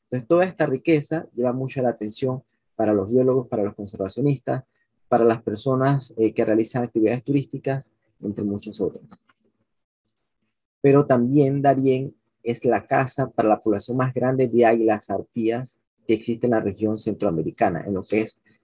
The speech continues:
Mesoamérica. Esta es una de las razones por la cual la fundación con la que trabajo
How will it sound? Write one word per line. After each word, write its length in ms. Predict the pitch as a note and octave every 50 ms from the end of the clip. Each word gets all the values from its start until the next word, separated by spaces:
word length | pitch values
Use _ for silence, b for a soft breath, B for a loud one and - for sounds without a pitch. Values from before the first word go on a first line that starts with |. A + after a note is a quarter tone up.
| _ -
Mesoamérica. 800 | - A2+ A2 A2 - - G#2 F#2 G2+ G#2+ F#2+ F2 D#2+ - - - _ _ _ _ _ _ _ -
Esta 240 | A#2+ A#2+ - - D3+
es 80 | C#3+
una 140 | D3 D3+ D3
de 60 | C#3+ D3
las 160 | C#3 C#3 B2
razones 380 | A#2 A2 A2 - B2 C3+ C#3+
por 200 | - - B2 A2+
la 120 | A2 G2+ G2+
cual 260 | - - B2 A2+ A2
la 100 | G#2+ G#2
fundación 440 | - G#2+ G#2 G#2 G#2 - A#2 A2+ A2
con 120 | C3 C3
la 80 | B2+ B2
que 120 | B2+ C3
trabajo 520 | - C#3 C3+ B2+ B2 A#2+ A#2 A#2 B2 C#3